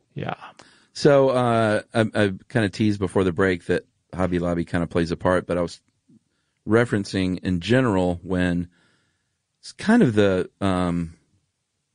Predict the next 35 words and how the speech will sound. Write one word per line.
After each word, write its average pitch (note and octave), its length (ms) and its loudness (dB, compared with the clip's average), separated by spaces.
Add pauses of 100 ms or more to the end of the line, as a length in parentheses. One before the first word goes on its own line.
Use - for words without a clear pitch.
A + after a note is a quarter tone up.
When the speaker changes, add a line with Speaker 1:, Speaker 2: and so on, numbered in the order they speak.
(520)
Speaker 2:
anytime C#3+ 420 2
we G2 60 2
talk G2+ 240 0
about G2+ 240 0
archaeology, F#2 680 -2
there's F#2 200 -2
a F#2 60 -6
certain B2+ 360 0
amount G2 280 0
of E2+ 80 -6
controversy F#2+ 680 -2
involved F2 560 0
because F#2 480 -2 (440)
what C3+ 120 0
you're G2+ 180 4
inherently G#2 460 0
doing A2+ 380 2
is F#2+ 140 -4
disturbing, F#2+ 760 0 (720)
um, F2 500 -2 (260)
ancient A2 380 0
graves, A2 600 -2 (400)
uh, E2+ 260 -2 (540)
in F#2 240 2
almost A2+ 340 0
all A2+ 140 2
cases, A#2 460 -4
unless, F#2 420 -2
you F#2+ 120 0
know, E2 100 0
there E2 100 2
are E2+ 80 0
no D#2+ 120 -4
humans F#2+ 360 0
there. E2 240 -2